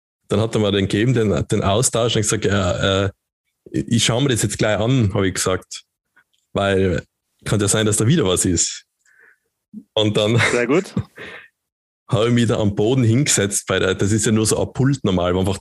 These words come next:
Speaker 1: ein Typ dahinter steht. Und da war unten eine Steckdose, wo ich das Ladegerät angesteckt hab vom Nintendo D S. Und hab den <laughs> angesteckt und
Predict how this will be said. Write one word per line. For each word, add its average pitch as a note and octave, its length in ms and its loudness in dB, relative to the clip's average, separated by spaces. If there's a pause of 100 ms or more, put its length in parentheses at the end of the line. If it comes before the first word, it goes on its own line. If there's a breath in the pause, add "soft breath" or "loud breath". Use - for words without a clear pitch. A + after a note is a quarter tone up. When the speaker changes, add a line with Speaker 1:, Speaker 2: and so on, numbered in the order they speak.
(260)
Speaker 1:
ein G#2 180 -4
Typ C#3 180 -4
dahinter G2 360 0
steht. G#2 360 -2 (340 loud breath)
Und G2+ 140 -2
da G#2 60 0
war G2+ 80 0
unten B2 200 0
eine G#2 60 0
Steckdose, G2+ 640 -2
wo F#2+ 80 0
ich F#2+ 80 -2
das F2+ 120 0
Ladegerät G2+ 500 0
angesteckt G2 440 -2
hab G2 180 -4
vom F#2+ 120 0
Nintendo F#2 320 0
D - 120 -4
S. - 360 -4 (540 loud breath)
Und - 180 -2
hab G2 180 -2
den B2 220 4 (440 loud breath)
<laughs> - 500 -8
angesteckt B2+ 560 -2
und F#2 400 -2